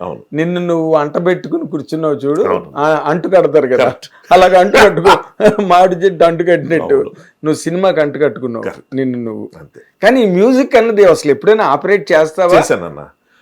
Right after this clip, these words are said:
Speaker 1: ఒక సినిమా రిలీజ్ అవ్వకుండా ఆగిపోయింది, అది కొంచెం ఇష్యూస్లో. ఇప్పుడు దరిదాపుల్లో రిలీజ్ ఉంది.
Speaker 2: మ్యూజిక్ చేసావా?
Speaker 1: ఎప్పుడైనా మీకు కుదిరితే, ఆ, YouTube-లో ఇప్పుడు ఆ టైటిల్ మనకు లేదు, వేరే మైత్రి వాళ్ళకి వచ్చింది, గుడ్ బ్యాడ్ అగ్లీ అని. నేను అప్పుడు పెట్టుకున్న టైటిల్ అది.
Speaker 2: మ్మ్.
Speaker 1: ఆడియో కూడా రిలీజ్ చేశాను.
Speaker 2: మ్మ్.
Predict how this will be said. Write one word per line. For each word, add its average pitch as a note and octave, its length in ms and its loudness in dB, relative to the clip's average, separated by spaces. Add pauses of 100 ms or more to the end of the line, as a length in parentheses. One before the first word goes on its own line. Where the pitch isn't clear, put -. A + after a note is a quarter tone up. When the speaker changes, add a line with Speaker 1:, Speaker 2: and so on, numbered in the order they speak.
(120)
Speaker 1:
ఒక F2 100 -14
సినిమా B2 300 -8
రిలీజ్ A2+ 340 -6
అవ్వకుండా A2 320 -4
ఆగిపోయింది, F2 400 -10
అది E2+ 120 -18
కొంచెం F2 360 -16
ఇష్యూస్లో. F#2 460 -14
ఇప్పుడు A#2 220 -14
దరిదాపుల్లో F#2+ 500 -8
రిలీజ్ E2+ 340 -14
ఉంది. D2+ 280 -18 (120)
Speaker 2:
మ్యూజిక్ D#3+ 420 -6
చేసావా? C3+ 40 0
Speaker 1:
ఎప్పుడైనా C3+ 380 -2
మీకు A2+ 120 -6
కుదిరితే, A2+ 440 -6
ఆ, E2+ 180 -8 (640)
YouTube-లో C#3 800 -4 (220)
ఇప్పుడు G#2 260 -8
ఆ F#2+ 40 -8
టైటిల్ F#2 360 -10
మనకు E2+ 240 -14
లేదు, F2+ 460 -10
వేరే D#2+ 380 -12
మైత్రి E2+ 300 -14
వాళ్ళకి D#2+ 260 -10
వచ్చింది, D2+ 360 -20
గుడ్ D#2 140 -14
బ్యాడ్ F2+ 180 -4
అగ్లీ D#2+ 280 -10
అని. F#3+ 260 -12
నేను A2+ 180 -8
అప్పుడు G#2 180 -10
పెట్టుకున్న G2 340 -12
టైటిల్ D#2 340 -16
అది. C3+ 300 -12
Speaker 2:
మ్మ్. C3+ 500 -10
Speaker 1:
ఆడియో A2 220 -4
కూడా C3 180 -4
రిలీజ్ G#2+ 340 -10
చేశాను. - 520 -12
Speaker 2:
మ్మ్. D3+ 280 -6